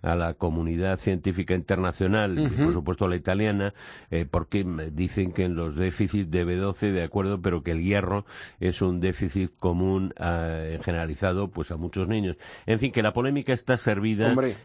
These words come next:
Speaker 2: ¿y de
Speaker 1: y,
Speaker 2: qué manera?
Speaker 1: y, y va a dar para mucho.
Speaker 2: Oye, estábamos hablando también antes de, de los higos, eh.
Speaker 1: Bueno,
Speaker 2: Hemos empezado
Speaker 1: de
Speaker 2: así.
Speaker 1: los
Speaker 2: A mí los higos me encantan. El, el
Speaker 1: Bueno,
Speaker 2: pasado,
Speaker 1: a mí
Speaker 2: el pasado día, el, el viernes pasado, estuve en Arenas de San Pedro y cuando me venía ya para Madrid por la mañana,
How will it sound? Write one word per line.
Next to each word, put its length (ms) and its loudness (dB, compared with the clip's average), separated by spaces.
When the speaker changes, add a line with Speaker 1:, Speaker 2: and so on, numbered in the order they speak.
Speaker 2:
¿y 120 4
de 40 6
Speaker 1:
y, 40 4
Speaker 2:
qué 80 4
manera? 440 4
Speaker 1:
y, 120 2
y 20 2
va 120 2
a 40 2
dar 240 0
para 220 -2
mucho. 340 -8
Speaker 2:
Oye, 240 4
estábamos 440 2
hablando 220 2
también 260 4
antes 240 4
de, 180 4
de 160 4
los 200 -2
higos, 320 0
eh. 120 0
Speaker 1:
Bueno, 140 4
Speaker 2:
Hemos 160 4
empezado 260 4
Speaker 1:
de 120 2
Speaker 2:
así. 60 2
Speaker 1:
los 160 0
Speaker 2:
A 80 4
mí 100 4
los 220 6
higos 200 4
me 140 2
encantan. 640 0
El, 240 2
el 140 4
Speaker 1:
Bueno, 120 4
Speaker 2:
pasado, 360 6
Speaker 1:
a 60 2
mí 40 -10
Speaker 2:
el 120 4
pasado 320 4
día, 220 4
el, 180 4
el 180 2
viernes 280 6
pasado, 260 4
estuve 300 4
en 60 2
Arenas 260 2
de 60 -4
San 220 -2
Pedro 300 2
y 80 2
cuando 240 4
me 100 4
venía 200 4
ya 160 4
para 160 4
Madrid 240 4
por 160 6
la 80 4
mañana, 380 2